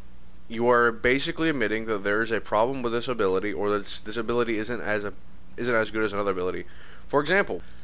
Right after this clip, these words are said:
so basically, if you compare Larva to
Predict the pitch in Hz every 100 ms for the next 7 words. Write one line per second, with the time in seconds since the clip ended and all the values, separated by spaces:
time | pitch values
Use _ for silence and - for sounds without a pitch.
0 | - - 131 120 98 - - - - -
1 | - 120 131 180 220 117 110 131 - 104
2 | 123 123 113 120 107 95 104 170 294 -
3 | 113 - - - - - - - - -
4 | - - - - - - - - 120 110
5 | 107 107